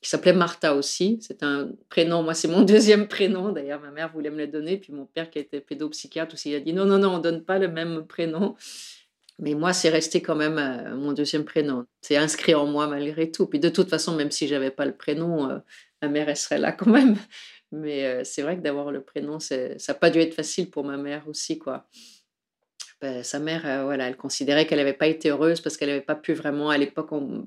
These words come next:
pour les femmes, c'était compliqué aussi d'avoir un métier, de travailler. C'est pour ça, je pense que ma mère s'est investie à fond dans son travail pour un peu rattraper peut-être ce que sa propre mère, à elle, n'a pas pu faire.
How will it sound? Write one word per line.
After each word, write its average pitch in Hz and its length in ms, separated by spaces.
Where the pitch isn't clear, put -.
pour 143 120
les 139 80
femmes, 156 220
c'était - 200
compliqué 147 420
aussi 151 220
d'avoir 135 260
un 131 60
métier, 143 480
de - 100
travailler. 143 440
C'est 165 120
pour 143 100
ça, 151 140
je - 100
pense 151 180
que 139 100
ma 135 120
mère 151 200
s'est 131 440
investie 151 460
à 151 60
fond 165 240
dans 143 140
son 139 180
travail 160 640
pour 135 140
un 135 60
peu 143 140
rattraper 143 560
peut-être - 340
ce - 80
que 151 100
sa 143 160
propre - 360
mère, 147 280
à 143 60
elle, 147 220
n'a 131 100
pas 131 180
pu - 220
faire. 190 460